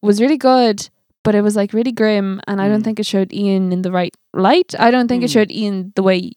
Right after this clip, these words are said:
Speaker 1: he was. But then again, even with that movie, yeah, it's just, I don't know.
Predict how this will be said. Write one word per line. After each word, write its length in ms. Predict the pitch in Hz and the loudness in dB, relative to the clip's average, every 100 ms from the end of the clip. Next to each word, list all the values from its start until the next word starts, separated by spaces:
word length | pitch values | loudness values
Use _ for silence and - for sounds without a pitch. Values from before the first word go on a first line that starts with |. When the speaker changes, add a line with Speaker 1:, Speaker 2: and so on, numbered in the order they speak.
| _ | _
Speaker 1:
he 180 | - | -12
was. 300 | 196 - 240 - - - | -10 -10 -10 -14 -18 -12
But 80 | - | 0
then 120 | 330 | 2
again, 180 | 359 349 | 2 0
even 200 | 277 240 | -2 -2
with 120 | 208 | -2
that 160 | 196 190 | -2 -4
movie, 240 | 180 175 170 | -4 -4 -6
yeah, 300 | 160 240 247 | -6 -4 -4
it's 300 | 247 - - | -4 -10 -8
just, 520 | 254 - - - - _ _ _ _ - | -8 -8 -14 -20 -20 _ _ _ _ -2
I 100 | 311 | 2
don't 160 | 415 | 4
know. 680 | 427 440 440 403 262 196 190 | 4 4 4 4 2 0 -2